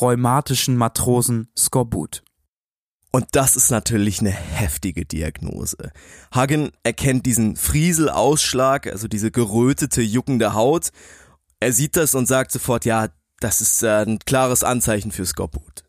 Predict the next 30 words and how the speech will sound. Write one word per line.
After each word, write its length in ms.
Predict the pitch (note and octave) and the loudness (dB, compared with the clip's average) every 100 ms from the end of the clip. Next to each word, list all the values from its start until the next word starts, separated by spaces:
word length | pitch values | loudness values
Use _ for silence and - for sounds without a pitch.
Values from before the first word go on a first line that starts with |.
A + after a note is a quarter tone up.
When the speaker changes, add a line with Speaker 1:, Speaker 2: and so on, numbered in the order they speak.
| _ _ _ _ _ _ _ _ | _ _ _ _ _ _ _ _
Speaker 1:
Ich 140 | C3 - | -4 0
glaub, 260 | C3+ C3+ | 0 0
wir 80 | C3+ | 0
können 180 | C#3 C3 | 2 2
uns 140 | B2 | 2
alle 180 | - C3 | 2 0
vorstellen, 580 | - B2 C3 - B2 A#2 | 0 0 0 0 0 0
wie 100 | A#2+ | -2
Bligh 340 | - A2+ B2+ | 0 2 2
sich 220 | A#2+ A2+ | 2 0
in 80 | A2+ | 0
diesem 240 | A2 G#2 A2 | 0 0 0
Moment 320 | G#2 G#2+ G#2+ | 0 0 -2
fühlt. 360 | - C3 - | 0 0 0
Bligh 220 | - C3 D3+ | 0 0 0
hat 140 | D3 | -2
vorher 400 | - C#3+ C#3 B2+ | 2 2 2 0
ein 160 | A#2 A#2 | -6 -6
paar 180 | B2+ A2+ | -4 -2
kleinere 380 | C3 A#2+ A#2 | 0 0 0
Bücher 380 | A2 B2 C3+ A#2+ | 0 0 2 0
geschrieben 460 | A2+ - B2+ C3+ D3 - - | -2 -2 0 2 0 -4 -4
und 160 | - C3+ | 0 2
in 120 | C3+ | 2
einem 240 | C#3 D#3+ | 2 2
hat 100 | D3+ | 2
er 80 | C#3+ | 0
geschrieben, 460 | C3+ - D3 C#3 C3+ - - | 0 0 2 2 -2 -10 -6
Skorbut 520 | - C#3 B2 C#3+ D3+ | 0 0 2 0 0
sei 280 | - C3 | 2 2